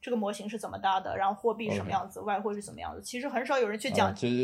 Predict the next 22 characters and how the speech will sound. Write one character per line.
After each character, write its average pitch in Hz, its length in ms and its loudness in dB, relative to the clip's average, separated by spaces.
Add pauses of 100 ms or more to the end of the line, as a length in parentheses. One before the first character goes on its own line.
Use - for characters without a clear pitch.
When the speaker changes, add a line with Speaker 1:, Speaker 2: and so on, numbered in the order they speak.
(100)
Speaker 2:
就 156 180 2
是 156 100 -4
这 269 140 2
个 196 80 4
我 120 140 4
们 107 80 -4
叫 156 160 4
field 208 420 2
class， 151 560 -2
就 165 140 -2
是 151 80 0
你 117 120 0
是 175 140 0
指 117 160 -2
经 151 160 0
济 151 80 2
学 131 140 4
研 123 120 4
究 143 120 0
的 156 80 2
对 151 240 0
象， - 260 -4